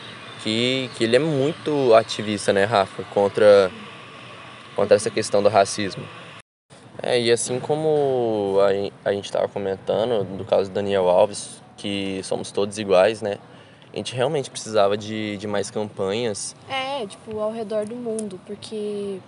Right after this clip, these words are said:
Speaker 2: o futebol, o esporte
Speaker 1: esporte
Speaker 2: é
Speaker 1: no
Speaker 2: livre
Speaker 1: geral, né?
Speaker 2: pra todos.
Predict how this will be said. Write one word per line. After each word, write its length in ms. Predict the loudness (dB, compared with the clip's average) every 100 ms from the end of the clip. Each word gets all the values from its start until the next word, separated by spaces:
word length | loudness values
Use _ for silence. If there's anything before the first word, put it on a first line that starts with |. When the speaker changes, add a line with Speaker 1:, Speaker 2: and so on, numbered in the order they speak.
| -20 -20 -20 _ _
Speaker 2:
o 280 | -10 -8 -8
futebol, 680 | -10 -14 -4 0 0 0 -6 -12 -20 -20 -10
o 80 | -8
esporte 280 | -4 -2 0
Speaker 1:
esporte 300 | 2 2 0
Speaker 2:
é 20 |
Speaker 1:
no 60 | -4
Speaker 2:
livre 140 | 2
Speaker 1:
geral, 220 | 4 4
né? 100 | 2
Speaker 2:
pra 100 | -2
todos. 580 | -4 -6 -8 -10 -12 -14